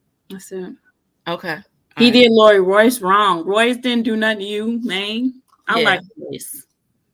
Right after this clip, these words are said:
Speaker 2: Yeah, he's, he's been a straight arrow.
Speaker 1: He
Speaker 2: And don't forget his,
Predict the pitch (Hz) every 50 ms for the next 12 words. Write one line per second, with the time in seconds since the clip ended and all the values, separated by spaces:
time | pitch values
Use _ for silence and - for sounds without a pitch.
0 | _ - - _ _ _ _ _ _ _ _ _ _ - 415 381 277 175 165 202
1 | 233 349 381 370 370 349 294 370 349 339 320 311 254 240 233 - - 226 220 214
2 | 208 190 175 156 143 139 - - - - _ _ _ _ _ - - 175 170 170
3 | 165 165 165 165 170 180 180 196 - 185 180 190 190 180 190 202 208 190 - -